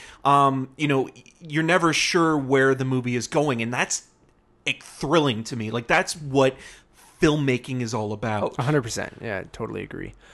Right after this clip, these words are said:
Speaker 2: Um, but if you guys didn't know, uh, this is the Untitled Movie Podcast. Each and every week, Eric and I, well, mostly each and every <laughs> week, Eric and I get together and talk about our lives and,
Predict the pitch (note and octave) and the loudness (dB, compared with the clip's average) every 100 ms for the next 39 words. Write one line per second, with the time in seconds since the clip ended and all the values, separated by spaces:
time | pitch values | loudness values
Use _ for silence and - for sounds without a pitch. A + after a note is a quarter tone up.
0 | - - - C#3+ E3 E3+ F3 F#3 G#3+ A#3 | -20 -10 2 8 8 8 8 8 8 10
1 | G#3 G#3 G3 F#3 F3+ F3 D3+ C#3+ C3 G3 | 8 6 8 10 12 12 10 10 8 6
2 | G3+ D#3+ D#3 C#3 B2 B2+ A#2+ A2+ A2+ A2 | 4 2 4 4 4 2 0 -2 -4 -4
3 | - A2 G#2+ - A2+ G2+ C3 B2 C3+ A#2+ | -2 0 0 0 0 0 -4 -6 -4 -4
4 | A2+ A2 G#2+ G#2+ A2+ G#2+ A#2 A2 G#2+ G#2+ | -4 -4 -4 0 0 -2 -2 -2 -2 -2
5 | G2+ - - _ _ C#3+ D3 - B2 A2 | -4 -6 -20 _ _ 2 4 2 -2 -4
6 | A2 A#2 A2 A#2+ F3+ F#3 - B2 B2 B2+ | -6 -4 -2 2 6 6 4 0 0 0
7 | A#2+ A#2 B2 C3 - B2 A#2 A2+ G#2+ A#2 | 0 0 -2 -4 -4 -2 0 0 0 0
8 | A2+ A#2 A2+ C3+ G3 G3 F#3 F3+ D#3 C#3+ | 2 2 4 8 12 12 12 10 8 4
9 | C3 | 2